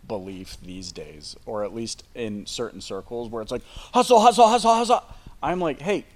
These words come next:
can we pause for a minute? We just lived through a pandemic." <laughs> Literally the worst thing that could happen to planet Earth, sans an asteroid, you know, impact. We lived through that.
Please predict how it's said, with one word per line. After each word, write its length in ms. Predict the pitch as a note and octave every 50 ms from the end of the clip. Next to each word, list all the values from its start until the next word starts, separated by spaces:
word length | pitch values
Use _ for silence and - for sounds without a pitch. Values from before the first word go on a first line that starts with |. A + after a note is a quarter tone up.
| - _ _ - -
can 100 | - D#3+
we 120 | G3 B3
pause 380 | G#3+ - - C#3 C3 D#3 E3+ -
for 200 | - - G#3 G3+
a 40 | G3+
minute? 320 | G#3 A3+ A3+ A#3+ A3+ - - _ _ _ _ - - _ _ - _ - _ -
We 240 | E3 G#3+ E4 F#4 F4+
just 260 | F#4 A4 G#4+ - D#4+
lived 280 | D#4+ E4 E4+ E4 -
through 200 | - F#4 F4 F4
a 80 | E4 C4
pandemic." 800 | - G4 F4 E4+ E4 D#4+ D#4+ E4+ E4+ F4 F4+ F4 E4 B3 - - _ _ _ _ _ _ _ _ _ _ _ _ _ _ _ _ _ _ _ _ _ _ _ -
<laughs> 160 | - - - - - - C5+ - - F4+ F4 E4 D#4 D4+ D4+ -
Literally 480 | F#4+ G4+ G#4 G#4 G4 F#4+ F#4 F4+ F4 D#4+
the 180 | D4+ D#4+ D4+ C#4+ D#4
worst 360 | E4 E4+ E4+ A4+ - - _ _ -
thing 240 | D4+ E4 D#4+ D#4 C#4+
that 180 | C#4 C4 B3+
could 160 | - - B3+ A#3
happen 520 | E3+ - B3 A#3 C4 - - C#4+ B3 G#3+
to 120 | - A#3
planet 500 | G#3 - - C#4 B3 A#3+ A#3+ A3 G3 F3+
Earth, 360 | G#3 G#3+ G3+ F#3 E3+ - - - - - - - - - - - -
sans 680 | - - - - - B3 A3+ A3+ A#3+ B3 A#3+ A3+ G3+ - - -
an 140 | F#3 F#3 - - F3+
asteroid, 840 | G3 G#3+ G#3+ G#3 - - - G3+ F#3 E3 D#3 D3 D3+ D3 B2+ B2 - - - - - - D3+ D#3+ - -
you 220 | G3 F#3+ F#3+ F#3+
know, 260 | F3 D#3+ D3+ D3 D3 - -
impact. 680 | F3+ F3 D#3 C#3+ B2+ C3+ C3+ C3 C#3+ E3 - - - - - - - - - - -
We 380 | D#3+ E3+ F#3+ A3+ B3 A#3+ A#3
lived 340 | A#3+ A#3 A3 G#3+ G#3+ G3 F3
through 360 | - - F#3+ F#3 G3+ G3 F3+
that. 340 | D3+ D3 G#2+ E2 - -